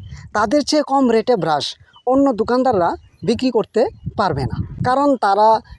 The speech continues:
নিজেরা ইম্পোর্ট করে মাল এবং নিজেদের কারখানা আছে এবং নিজেরা মাল, আহ, উৎপাদন করে। এই জন্য আপনারা ফরিদ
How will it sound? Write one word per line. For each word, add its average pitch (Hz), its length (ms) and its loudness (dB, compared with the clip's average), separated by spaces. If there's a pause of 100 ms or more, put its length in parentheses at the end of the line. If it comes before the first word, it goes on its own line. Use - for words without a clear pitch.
নিজেরা 196 360 2
ইম্পোর্ট 196 360 0
করে 190 220 0
মাল 180 280 2 (300)
এবং 175 360 2
নিজেদের 180 520 0
কারখানা 180 520 0
আছে 175 280 -2 (360)
এবং 175 360 0
নিজেরা 185 380 0
মাল, 185 260 2
আহ, 170 600 -4 (220)
উৎপাদন 214 460 0
করে। 180 320 0 (300)
এই 208 120 2
জন্য 233 260 2
আপনারা 214 520 2 (460)
ফরিদ 240 480 0